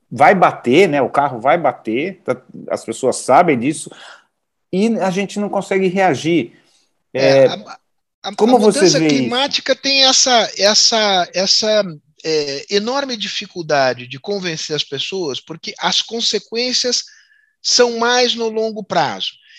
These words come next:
Speaker 2: Então, é uma conversa que acena para, é, um cenário muito ruim, mas o cenário não é concreto para as pessoas, porque as pessoas não sentem as manifestações antecipadas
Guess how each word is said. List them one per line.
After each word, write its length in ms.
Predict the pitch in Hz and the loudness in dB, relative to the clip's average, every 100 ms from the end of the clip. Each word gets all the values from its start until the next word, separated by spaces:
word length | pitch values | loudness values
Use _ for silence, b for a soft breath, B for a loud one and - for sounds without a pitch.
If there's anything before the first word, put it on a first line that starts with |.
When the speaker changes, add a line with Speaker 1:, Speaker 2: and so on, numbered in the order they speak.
| b - | b -10
Speaker 2:
Então, 400 | 233 302 339 311 | -6 -4 -4 -2
é 120 | 254 | -4
uma 240 | 269 262 | -2 -6
conversa 880 | - 240 240 196 233 269 269 - 240 | -6 -8 -8 0 2 2 2 0 -2
que 220 | - 220 | -4 -2
acena 760 | 196 - - 226 220 202 170 143 - | 2 2 2 0 -2 -2 -4 -8 -2
para, 640 | 175 170 160 151 135 117 _ - | 2 4 2 0 -2 -6 _ -10
é, 480 | 135 127 127 120 120 - | -6 -6 -6 -8 -10 -8
um 140 | 208 | -2
cenário 580 | - 220 185 160 147 147 | 0 0 0 0 0 -4
muito 400 | 180 330 330 226 | -6 -8 -8 -10
ruim, 500 | 190 190 269 233 123 B B B B _ | -8 -8 -8 -10 -12 B B B B _
mas 200 | 247 262 | -2 0
o 60 | 294 | 0
cenário 400 | 285 269 302 311 | 0 2 0 -2
não 160 | 320 | -4
é 60 | 320 | -6
concreto 640 | - 330 - 254 294 233 | -6 -8 -2 0 0 -6
para 100 | 214 | -8
as 100 | 196 | -8
pessoas, 480 | - 165 - 220 247 | -6 -4 -4 -4 -4
porque 460 | - 262 - 277 285 | -6 -12 -6 -4 -2
as 120 | 226 | -2
pessoas 420 | - 240 254 262 | -4 -8 -6 -8
não 140 | 269 254 | -8 -6
sentem 480 | - 262 285 269 247 | -4 -6 -6 -2 -2
as 140 | 214 | -2
manifestações 840 | 226 226 - 220 - 202 - 233 233 | -4 -6 -6 -6 -4 -4 -4 -4 -2
antecipadas 1160 | 226 240 226 - 196 196 208 202 147 95 - | -2 -2 -2 -2 -4 0 2 2 -2 -6 -8